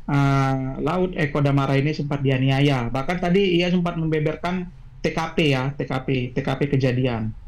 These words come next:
Jadi pada mulanya keluarga, ah, menerima bahwasanya Letnan, ah, Letu, Letu Laut Eko Damara ini,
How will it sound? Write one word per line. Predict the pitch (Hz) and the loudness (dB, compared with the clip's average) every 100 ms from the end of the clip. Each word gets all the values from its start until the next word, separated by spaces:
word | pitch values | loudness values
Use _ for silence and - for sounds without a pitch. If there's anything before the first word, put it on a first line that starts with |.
| - - - | -18 -16 0
Jadi | 135 165 185 180 | 2 4 4 2
pada | 151 147 156 | 0 2 2
mulanya | 151 151 151 185 185 | 2 2 2 0 0
keluarga, | 165 151 151 156 175 185 190 - - - - - | 0 0 0 0 -2 -4 -8 -14 -20 -20 -20 -8
ah, | - 151 147 | -4 -2 0
menerima | 147 160 160 190 202 139 135 185 196 - | 2 2 0 0 2 2 0 -2 -6 -12
bahwasanya | - 139 147 147 156 156 180 185 180 | -4 -2 0 0 0 2 2 0 -2
Letnan, | 160 156 156 170 165 180 180 185 180 - - - 151 | -2 -2 -4 -4 -2 0 -2 -4 -8 -16 -16 -14 -4
ah, | 147 147 147 143 143 143 - 113 - - - - - - | -2 0 2 2 0 -4 -10 -14 -16 -20 -20 -20 -20 -4
Letu, | 165 170 - 170 214 | -2 0 2 4 4
Letu | 170 156 - 190 202 - | 2 0 2 2 2 0
Laut | 165 156 160 170 | -2 -2 -4 -4
Eko | 156 160 | -4 0
Damara | 151 151 151 | 0 0 0
ini, | 151 175 190 175 | 2 2 2 -2